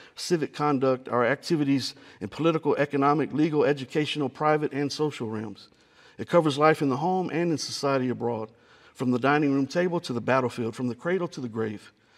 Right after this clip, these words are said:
Islam demands that morality be at the forefront of every action and ensures that the affairs of life are regulated by moral norms instead of being dominated by selfish, uh, desires and petty interests that are nothing more than a system of self-aggrandized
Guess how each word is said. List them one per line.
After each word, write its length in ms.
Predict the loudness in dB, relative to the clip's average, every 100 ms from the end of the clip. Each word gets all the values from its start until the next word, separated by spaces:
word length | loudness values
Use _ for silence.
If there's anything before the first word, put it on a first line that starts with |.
| -8
Islam 380 | -4 0 2 4
demands 380 | 4 4 2 0
that 120 | 0
morality 460 | 2 4 4 2 0
be 160 | 0
at 100 | -2
the 60 | -4
forefront 460 | -2 -2 0 0
of 80 | 2
every 280 | 2 2 0
action 420 | 0 -2 -8 -10 -12 -20 -10
and 140 | -4 -2
ensures 460 | -2 0 2 2
that 180 | 0 -2
the 80 | -2
affairs 540 | -2 4 4 4 0 -12 -20 -12 -4
of 140 | -2
life 280 | 2 2 2
are 40 |
regulated 480 | 2 2 2 2 0
by 100 | 0
moral 300 | 0 0 0
norms 320 | -2 -2 -4
instead 260 | -6 -4 -4
of 100 | -2
being 160 | -4 -2
dominated 500 | -2 -2 -2 -4 -4
by 120 | -4
selfish, 560 | 0 0 0 -6 -8 -14 -20 -20 -20 -20 _
uh, 100 | -6
desires 600 | -2 0 4 6 6 2
and 100 | -2
petty 200 | -4 -4
interests 420 | -2 -2 -2 -4 -2
that 100 | -2
are 60 |
nothing 320 | -2 -2 -2
more 180 | 0 0
than 160 | 0 -2
a 40 |
system 420 | -4 -6 -4 -4
of 80 | -2
self-aggrandized 1000 | -2 -4 -4 -4 -2 0 -2 -2 -8 -16